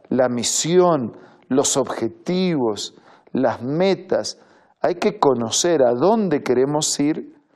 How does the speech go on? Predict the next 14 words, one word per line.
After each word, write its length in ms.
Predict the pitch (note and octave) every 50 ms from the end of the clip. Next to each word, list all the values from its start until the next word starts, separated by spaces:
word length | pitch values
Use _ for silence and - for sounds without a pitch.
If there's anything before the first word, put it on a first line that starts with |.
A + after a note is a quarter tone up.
| _ _ _ _ _ _ _
para 220 | - C3 C3 C3 B2+
entonces 560 | B2+ B2+ A#2+ - D3 D#3 D#3+ D#3 - D#3+ D3
poder 360 | - - B2 B2+ C3 C3 C#3+
llegar 440 | D3+ F3 G3 A3+ G#3 E3 D#3+ E3+ F3 - - - - - _ _
y 100 | - D3+
utilizar 800 | D#3+ D3+ - - D#3 D3+ D3 C#3+ C#3 - - F3 F#3 F#3 F3+ - -
legítimos 800 | - C#3+ C3+ C3+ C3 - - G3 F#3+ G3 - F3 D#3 C#3+ C#3+ C#3+
recursos 600 | C#3 C3+ B2+ - - C#3 C3+ C3 B2+ - C3+ B2+ -
para 200 | - B2 A2+ A2
alcanzar. 640 | G#2+ G#2 - G#2+ G2+ G2 G2 - - - - - _ _ _ _ _ _ _ _ _ _ _ _ _ _
Y 120 | _ B2+ B2
la 100 | B2+ B2
tercera 400 | B2+ B2+ B2 B2 - D#3 D#3 D#3
característica 840 | - D3 C3 C3 C3 - B2+ B2 C3 C3 - - C3 B2 - C3